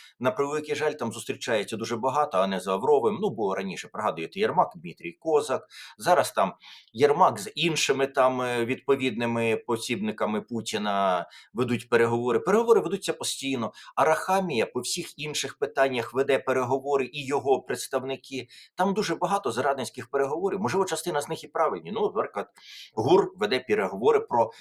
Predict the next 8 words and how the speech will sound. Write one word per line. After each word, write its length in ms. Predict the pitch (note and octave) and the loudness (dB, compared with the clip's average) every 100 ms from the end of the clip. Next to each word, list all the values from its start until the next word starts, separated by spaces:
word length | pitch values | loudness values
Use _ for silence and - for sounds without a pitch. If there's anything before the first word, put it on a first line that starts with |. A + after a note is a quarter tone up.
| - - | -10 4
обміни, 560 | C#3+ C#3+ C#3+ C3+ A#2+ - | 4 4 0 -4 -4 0
про 160 | A2+ - | 0 2
повернення 640 | G#2+ A#2+ C3+ A2 G2+ F#2 | 2 4 2 0 -2 -2
там 200 | F#2+ F2+ | -2 -4
тіл 220 | - A#2+ | -4 -4
наших 260 | F#2+ F#2+ F2 | -2 -4 -6
загиблих 460 | F2+ D3+ A#2 A2+ | -2 0 0 -4
українців, 680 | A2+ A2+ A2+ A2 G2 - | -4 -4 -2 -2 -6 -10